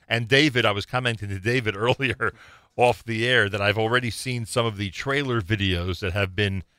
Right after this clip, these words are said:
released. I think they've been released to the public. If not, they certainly shortly will be, um, uh, describing the, uh, the seriousness and the, uh, anticipation of the big ohel Gala. And I will tell you that Lipa is a very talented man, to say the least.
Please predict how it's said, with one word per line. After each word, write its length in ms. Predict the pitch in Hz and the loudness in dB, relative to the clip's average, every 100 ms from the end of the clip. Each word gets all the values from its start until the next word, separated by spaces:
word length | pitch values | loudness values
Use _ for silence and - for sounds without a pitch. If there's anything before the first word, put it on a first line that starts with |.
| _ _ | _ _
released. 480 | 101 113 110 135 131 | -4 0 2 0 2
I 80 | 101 | 0
think 160 | 143 196 | 0 0
they've 120 | 120 | 2
been 140 | 101 | 2
released 280 | 92 92 - | -2 -6 -8
to 60 | 95 | -10
the 60 | |
public. 340 | 98 98 104 87 | -4 -2 -2 -4
If 80 | |
not, 180 | 98 110 | -8 -8
they 80 | 95 | -8
certainly 360 | - 110 95 90 | -6 -6 -6 -8
shortly 380 | - 104 87 | -4 -4 -2
will 200 | 87 104 | -2 0
be, 240 | 101 90 80 _ _ _ _ - | 2 0 -2 _ _ _ _ -6
um, 500 | 92 90 90 92 - | -2 -2 -2 -6 -12
uh, 160 | 98 98 - 98 | -8 -8 -10 -8
describing 720 | 104 - 131 123 123 110 101 | -6 0 4 4 4 -2 -2
the, 360 | 98 92 92 | -2 0 2
uh, 280 | 87 87 85 80 _ - | 4 4 0 -4 _ -8
the 100 | 104 | -6
seriousness 760 | - 165 160 156 - 160 147 | -2 0 0 -2 -2 -4 -4
and 340 | 117 123 120 104 | -4 -4 -4 -6
the, 320 | 107 104 104 | -6 -4 -2
uh, 140 | 101 | -2
anticipation 800 | 113 120 120 - 101 180 - 85 - - _ _ | 0 0 -2 -2 0 0 0 -8 -12 -20 _ _
of 160 | 101 95 | -6 -4
the 80 | 101 | -2
big 200 | 107 98 | -4 -2
ohel 420 | 110 101 98 101 | -2 2 2 2
Gala. 320 | 101 95 110 | -2 -2 -2
And 100 | 135 | -2
I 60 | 127 | -2
will 100 | 127 | -2
tell 180 | - 196 | -2 -4
you 120 | 165 | 2
that 240 | 123 117 | 2 2
Lipa 240 | 190 - 151 | -6 -2 -2
is 160 | 117 | 0
a 80 | 123 | 0
very 240 | 147 170 | 0 -2
talented 500 | 156 156 165 156 165 | -4 -4 -4 -4 -4
man, 300 | 151 156 95 | -2 -2 -2
to 80 | 87 | -6
say 180 | - 123 | -2 -2
the 80 | 123 | 0
least. 480 | 139 101 - - | -2 -4 -6 -14